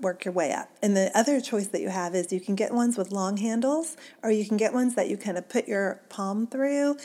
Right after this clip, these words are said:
And I've had both. I really love the ones that you can put your palm through better, because I think it's easier to control. And plus, I feel like it's a little more active,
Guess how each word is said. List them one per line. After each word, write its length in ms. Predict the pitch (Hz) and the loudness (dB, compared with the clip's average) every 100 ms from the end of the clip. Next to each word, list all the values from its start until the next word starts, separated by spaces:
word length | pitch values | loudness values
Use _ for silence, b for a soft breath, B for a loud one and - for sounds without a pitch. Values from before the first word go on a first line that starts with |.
| B B - | B B -2
And 160 | 214 202 | 0 2
I've 220 | 220 269 | 2 2
had 240 | 370 359 | -2 -2
both. 380 | 233 214 220 220 | 2 2 2 -2
I 80 | 185 | -2
really 440 | 196 202 226 285 285 | 0 2 4 4 4
love 300 | 233 220 226 | 2 0 -2
the 80 | |
ones 320 | 202 196 196 190 | -2 0 0 0
that 140 | 185 | 0
you 160 | 196 190 | 0 0
can 200 | 196 190 | -2 -4
put 140 | 202 | -4
your 80 | 190 | -6
palm 380 | - 185 190 196 | -6 -4 -2 -4
through 280 | 180 170 | -4 -6
better, 520 | - 160 165 220 285 330 B B B - | -4 -4 -2 -2 -4 -6 B B B -4
because 560 | 208 202 208 202 196 - - _ - | -4 0 4 4 2 -4 -16 _ -2
I 60 | |
think 180 | 226 311 | 2 2
it's 100 | 339 | 2
easier 400 | 233 233 226 220 | 2 0 2 0
to 80 | 208 | 0
control. 720 | 202 190 - 190 165 143 151 - | -2 -4 -2 2 4 4 0 0
And 160 | 196 | -2
plus, 440 | - 269 269 - - B B B | 4 4 4 0 -12 B B B
I 40 | |
feel 220 | 226 247 220 | 4 8 8
like 220 | 196 202 | 6 4
it's 120 | 202 | 0
a 40 | |
little 200 | 208 208 | 0 2
more 240 | 196 185 - | 0 0 0
active, 720 | 180 175 - - 214 220 214 | 0 0 0 4 4 4 0